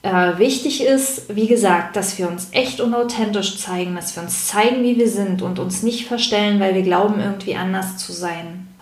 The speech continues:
Und dass wir von Herzen geben, dass wir wirklich eine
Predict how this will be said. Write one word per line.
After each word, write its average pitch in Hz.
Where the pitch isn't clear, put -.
Und 269
dass 240
wir 208
von 196
Herzen 190
geben, 175
dass 190
wir 180
wirklich 196
eine 190